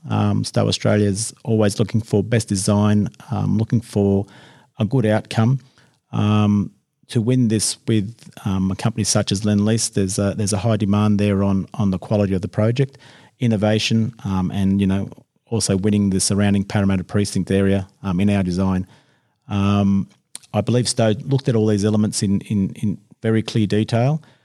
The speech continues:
And when you look at where we needed to go to make sure that this stadium actually met the vision, uh, for the area,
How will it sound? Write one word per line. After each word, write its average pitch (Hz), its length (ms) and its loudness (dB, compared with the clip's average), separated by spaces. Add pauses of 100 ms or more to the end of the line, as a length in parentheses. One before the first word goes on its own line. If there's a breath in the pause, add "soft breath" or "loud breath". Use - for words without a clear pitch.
(320 soft breath)
And 107 240 0
when 117 120 2
you 110 100 2
look 110 200 0
at - 140 -2
where 110 280 0
we 110 120 2
needed 101 300 0
to 104 80 -4
go 107 240 2
to 101 280 -2
make 101 220 0
sure 107 280 0
that 90 140 -6
this 101 140 0
stadium 101 520 2 (360)
actually 110 320 0
met 104 260 0
the 110 60 0
vision, 101 420 0 (500)
uh, 101 140 0
for 104 220 -2
the 95 160 2
area, 110 400 2